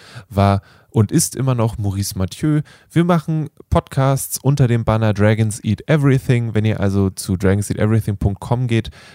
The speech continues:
dann, äh, findet ihr alles, was wir tun dort. Da findet ihr den Thrones and Dragons Podcast, da findet ihr Stutenbiss, ähm,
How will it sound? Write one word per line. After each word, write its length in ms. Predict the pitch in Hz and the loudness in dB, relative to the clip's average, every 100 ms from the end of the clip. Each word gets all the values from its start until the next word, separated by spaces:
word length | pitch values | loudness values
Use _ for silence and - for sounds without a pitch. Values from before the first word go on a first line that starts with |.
| - | -4
dann, 340 | 104 104 107 - | 0 2 0 -2
äh, 140 | 107 | 0
findet 300 | 104 - 131 113 | 0 2 2 2
ihr 160 | 104 | 0
alles, 220 | 110 113 | 0 -2
was 220 | 110 101 - | -2 -4 0
wir 180 | 101 98 - - | 0 0 -6 -10
tun 260 | - 165 147 | -4 0 2
dort. 220 | 135 131 | 2 2
Da 60 | |
findet 220 | 117 127 113 | 0 0 2
ihr 180 | 110 | 2
den 160 | 101 101 | 2 0
Thrones 380 | - 107 101 92 | 0 0 0 -2
and 120 | 90 | -2
Dragons 360 | 117 127 110 - | 0 0 -2 -4
Podcast, 580 | 110 104 - 101 101 | -4 -4 -2 -2 -2
da 60 | 110 | -2
findet 200 | 107 110 | -2 -2
ihr 100 | 110 | -4
Stutenbiss, 580 | - 220 208 170 156 - - - - _ | -2 -2 0 0 0 -2 -12 -20 -20 _
ähm, 360 | 123 120 117 | 2 2 2